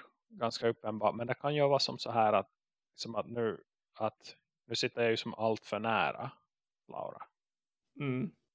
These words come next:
Speaker 2: Nej,
Speaker 1: Och
Speaker 2: jo.
Speaker 1: liksom, och nu så trycker jag ju liksom mitt, liksom,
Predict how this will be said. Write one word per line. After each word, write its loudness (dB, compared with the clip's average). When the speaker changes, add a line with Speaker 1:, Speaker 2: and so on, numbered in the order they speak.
Speaker 2:
Nej, 0
Speaker 1:
Och 2
Speaker 2:
jo. 4
Speaker 1:
liksom, -2
och -4
nu 2
så -4
trycker -4
jag 6
ju 2
liksom -4
mitt, -8
liksom, -2